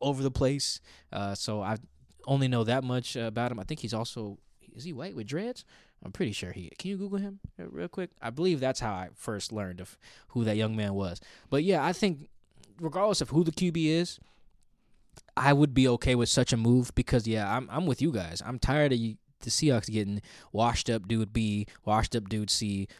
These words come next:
washed up dude, you know, A, B, C, D, G, if, whatever. And then when you really could just, like, invest. Every team should take a quarterback every year. The, it's just too much of a, a great commodity 'cause let's say Russ stays healthy, but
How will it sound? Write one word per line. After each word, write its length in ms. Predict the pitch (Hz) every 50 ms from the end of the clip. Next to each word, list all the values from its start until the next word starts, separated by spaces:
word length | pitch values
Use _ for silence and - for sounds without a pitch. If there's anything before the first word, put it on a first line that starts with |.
| _ _
washed 320 | - 110 110 107 - - 117
up 160 | 107 95 95
dude, 340 | 107 104 104 104 101 98 -
you 160 | - 104 110
know, 80 | 104 101
A, 120 | 101 104 107
B, 100 | 104 107
C, 180 | 107 - 110
D, 120 | 98 101 98
G, 200 | 95 98 95 95
if, 120 | 92 - - -
whatever. 440 | 113 104 113 120 117 113 107 98 98
And 260 | - - 117 117 113
then 240 | 110 104 101 101 98
when 140 | 101 110 113
you 100 | 113 110
really 240 | 120 131 127 123 113
could 160 | - 127 104
just, 240 | 107 101 95 - 101
like, 160 | 90 90 - _ _
invest. 500 | - 156 135 143 214 226 - - - - -
Every 240 | - 208 220 240 220
team 200 | - 220 202 180
should 80 | -
take 140 | - 135 110
a 40 | 110
quarterback 420 | - 143 123 113 101 95 92 -
every 240 | - 104 101 107 90
year. 140 | 90 - - _ _ _ _ _ _ _ _ _ _ _ _ _ _ _
The, 100 | - 120 - _ - -
it's 140 | - 117 -
just 140 | - 156 -
too 120 | - 185
much 180 | 175 156 143 -
of 120 | 131 127
a, 240 | 127 120 113 113 - -
a 120 | - 110 107
great 260 | 107 - 117 104 -
commodity 500 | - 107 98 120 147 - 110 - 101 -
'cause 160 | - - 165
let's 120 | 175 175
say 160 | - - 175 143
Russ 180 | 147 156 147
stays 280 | - - 151 156 151 -
healthy, 360 | 120 95 90 - - - - _ _ -
but 260 | 110 127 131 117